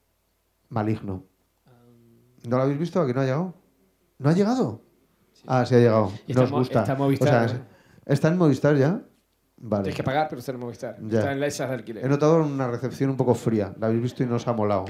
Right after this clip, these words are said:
Speaker 1: ¿O qué?
Speaker 2: No, no, no,
Speaker 1: Tú sí,
Speaker 2: a Dani
Speaker 1: a
Speaker 2: sí le
Speaker 1: tope,
Speaker 2: gustó.
Speaker 1: a tope.
Speaker 2: A él solo le gustó.
Speaker 1: A ti también, a vosotros bien. Vale.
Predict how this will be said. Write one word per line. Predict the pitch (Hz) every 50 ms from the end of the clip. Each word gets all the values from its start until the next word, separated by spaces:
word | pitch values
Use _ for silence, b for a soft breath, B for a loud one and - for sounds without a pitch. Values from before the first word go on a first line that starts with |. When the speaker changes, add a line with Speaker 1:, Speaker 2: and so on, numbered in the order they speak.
| - -
Speaker 1:
¿O | -
qué? | 104 104
Speaker 2:
No, | 107 101
no, | 101 - - _ - - - 120 - - - 127 120 120 - - -
no, | -
Speaker 1:
Tú | 156 160
sí, | 156 156 170 165 151 127 107
Speaker 2:
a | 104
Dani | -
Speaker 1:
a | -
Speaker 2:
sí | 120
le | 123
Speaker 1:
tope, | - 143 135 - 123 110
Speaker 2:
gustó. | 101 - - - - 117
Speaker 1:
a | 117 113
tope. | - 127 120 - 113
Speaker 2:
A | 107
él | 101 -
solo | - 147 131 123 123
le | 123 120
gustó. | 123 117 - 120 - - _ -
Speaker 1:
A | 123 131
ti | 135 139 139
también, | 147 139 127 131 123
a | 117
vosotros | 117 113 135 139 135 127 113
bien. | 123 135 127 113 101 95 - - - - -
Vale. | 110 110 104 98 92